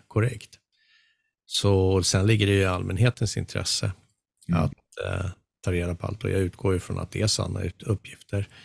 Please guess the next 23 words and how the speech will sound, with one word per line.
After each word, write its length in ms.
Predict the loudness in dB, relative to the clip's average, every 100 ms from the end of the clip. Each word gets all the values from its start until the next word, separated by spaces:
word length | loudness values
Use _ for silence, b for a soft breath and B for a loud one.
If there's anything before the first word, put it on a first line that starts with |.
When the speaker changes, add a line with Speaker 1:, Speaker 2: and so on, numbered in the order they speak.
| b -4
Speaker 1:
eftersom 600 | -4 -2 -2 -2 -2 -6 -4
de 180 | -2 0
inte 200 | 0 -2
hade 180 | -2 0
en 100 | 0
aning 320 | 0 2 2
om 160 | 2
att 300 | -2 -6 -10 -20 _ _ _ _ _ _ _ _
trettiosju, 680 | -2 -2 0 0 0 0 -2
trettioåtta 520 | 0 -2 0 -2 0
år 60 | -2
senare 580 | -2 -2 0 0 0 -4 -10 -20 _ -8
fanns 200 | -4 -4
teknik 520 | -4 -6 -4 -6 -6
som 360 | -4 -2 -2 -6 -10 -4
kunde 200 | -4 -2
ta 160 | -4
fram 260 | -2 -2 -2
vad 80 | -2
de 120 | 0
sa. 280 | 2 2 -2 B B B B B B _ _ _
Så, 680 | -4 0 6 8 8 8 6
eh, 300 | 6 4 4